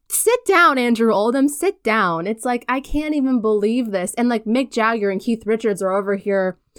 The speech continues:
with their piece of the money, like, "What's going on? I don't know." And Allen Klein's over here like, <laughs> "I got my money." This is such a villain story. Like, what is going on here? Like,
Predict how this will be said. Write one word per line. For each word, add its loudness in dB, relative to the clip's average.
with -4
their 2
piece -2
of 0
the 0
money, 0
like, -2
"What's -4
going -2
on? 0
I 2
don't 0
know." 0
And -2
Allen 2
Klein's 0
over 0
here -2
like, -2
<laughs> -4
"I 0
got 2
my -2
money." -4
This -4
is -2
such 0
a 2
villain 2
story. -2
Like, -4
what 0
is 0
going -2
on 0
here? -2
Like, -4